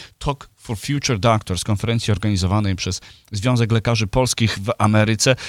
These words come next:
Czy będzie tam również okazja do tego, żeby z tymi panelistami, z wykładowcami spotkać się i porozmawiać osobiście i zadać te pytania, które tak naprawdę,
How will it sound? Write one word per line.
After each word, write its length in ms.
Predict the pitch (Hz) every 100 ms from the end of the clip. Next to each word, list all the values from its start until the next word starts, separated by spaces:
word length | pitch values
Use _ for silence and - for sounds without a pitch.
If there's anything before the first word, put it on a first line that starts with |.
| - -
Czy 120 | -
będzie 240 | 117 165 202
tam 160 | 170
również 300 | 160 170 170
okazja 420 | 143 - 139 139 135
do 100 | 123
tego, 240 | 139 135
żeby 300 | 135 120 120 - - -
z 100 | -
tymi 180 | 123 123
panelistami, 640 | 139 127 127 - 139 107
z 80 | 92
wykładowcami 720 | 113 - 120 123 - 127 117 101 -
spotkać 580 | - - 139 127 135 123
się 60 | 139
i 120 | 123
porozmawiać 440 | 127 117 127 120
osobiście 540 | 123 127 101 110 - 139
i 100 | 110
zadać 300 | 117 113 -
te 120 | 123
pytania, 600 | - 110 117 117 120 117
które 400 | - - 113 107
tak 220 | 113 101
naprawdę, 480 | 117 107 104 104